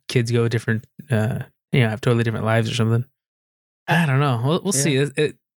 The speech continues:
Speaker 1: Kevin Costner's a great actor, so to lose him, I think they're gonna lose, they might lose a lot of the older audience that's watching it just because of him, you know? Uh, so we'll see.
Speaker 2: There is a lot of people watching it for him.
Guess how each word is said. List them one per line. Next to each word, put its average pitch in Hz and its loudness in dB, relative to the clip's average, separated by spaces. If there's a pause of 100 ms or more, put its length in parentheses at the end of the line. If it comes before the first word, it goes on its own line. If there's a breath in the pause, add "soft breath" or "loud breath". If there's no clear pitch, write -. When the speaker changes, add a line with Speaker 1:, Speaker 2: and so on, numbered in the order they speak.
(100)
Speaker 1:
Kevin 233 0
Costner's 202 0
a 123 -2
great 139 2
actor, 143 -2
so 131 0
to 123 -2
lose 180 2
him, 135 0 (480 soft breath)
I 123 2
think 151 2
they're 143 2
gonna 135 0
lose, 135 0
they 131 0
might 139 0
lose 135 2
a 123 -4
lot 131 2
of 120 0
the 131 -2
older 135 2
audience 120 0
that's 120 -2
watching 117 0
it 117 -2 (200)
just - 2
because 127 2
of 117 0
him, 113 0
you 117 0
know? 117 2 (840)
Uh, 113 0
so 120 2
we'll 131 -4
see. 170 0
Speaker 2:
There 185 4
is 185 2
a 185 -2
lot 156 -2
of 151 -8
people 156 -6
watching 151 0
it 147 -14
for 160 2
him. 156 -2